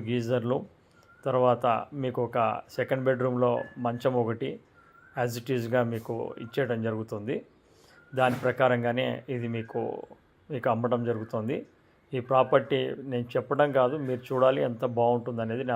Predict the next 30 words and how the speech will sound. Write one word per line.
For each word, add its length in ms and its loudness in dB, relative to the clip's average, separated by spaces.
వీడియోలో 400 2
చూసే 220 -2
దానికంటే 480 -4
కూడా 200 0
రెండింతలు 540 -2
బాగుంటుందండి. 560 -4
పద్నాలుగు 380 4
వందల 240 4
ఇరవై 280 4
ఎస్ఎఫ్టీ 380 -2
fully 360 0
ventilated 640 0
ఫ్లాట్ 300 -2
ఇది. 140 -2
ఇది 160 4
లోన్ 280 8
వచ్చేసి 380 -2
హెచ్డిఎఫ్సిలో 800 2
ఉంది. 180 -2
లోన్ 240 4
కూడా 200 6
తీసుకోవచ్చు, 640 0
మీకు 220 0
ఎంత 100 -4
కావాలంటే 420 4
అంత 100 -8
లోన్ 200 -4
తీసుకోవచ్చు. 460 -6
వైట్ 260 4
అయినా, 160 6